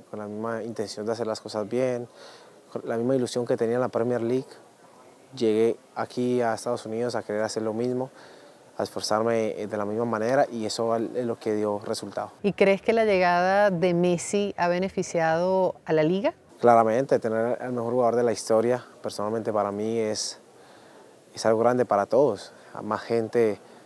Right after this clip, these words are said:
Speaker 1: se va a interesar por la liga, más gente la va a ver y para nosotros es mucho mejor para nuestra carrera.
Speaker 2: Hablando del torneo que ganó justamente el Inter Miami, eh, Leagues Cup,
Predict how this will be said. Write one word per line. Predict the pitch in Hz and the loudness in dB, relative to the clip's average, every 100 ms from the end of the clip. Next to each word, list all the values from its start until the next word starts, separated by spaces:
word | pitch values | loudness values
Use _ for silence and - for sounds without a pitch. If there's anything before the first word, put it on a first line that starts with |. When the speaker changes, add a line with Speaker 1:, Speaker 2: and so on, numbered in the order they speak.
| - - | -20 -14
Speaker 1:
se | - | -4
va | 107 | -4
a | |
interesar | 107 117 107 104 | 0 -2 0 -2
por | 113 | 0
la | 107 | 0
liga, | 104 120 120 | 2 2 2
más | 101 - | 0 -4
gente | 117 104 107 | -6 -2 0
la | |
va | 104 101 | 2 4
a | |
ver | 117 123 - - - - | 4 0 -4 -20 -20 -14
y | 117 | -10
para | 113 101 | -2 -2
nosotros | 98 101 95 107 | -2 -6 -6 -4
es | 113 | -4
mucho | 110 113 | -4 -4
mejor | 104 104 101 | -4 -4 -2
para | 113 | -2
nuestra | 104 - | -2 -6
carrera. | 95 101 107 127 - - - _ _ - - - - | -8 -6 -6 -6 -14 -20 -20 _ _ -20 -20 -16 0
Speaker 2:
Hablando | 185 196 202 220 269 | 2 4 4 4 4
del | 277 240 | 4 4
torneo | 202 185 180 185 | 2 2 0 0
que | 226 | 0
ganó | 202 175 170 | 0 0 0
justamente | 190 196 185 185 | 0 2 2 4
el | 185 | 2
Inter | 165 165 180 | 2 2 0
Miami, | 170 156 147 160 185 - - | 2 0 0 -2 -4 -12 -6
eh, | 156 147 139 135 - | -2 0 0 -2 -2
Leagues | 165 185 - | 0 0 0
Cup, | - 180 | 4 4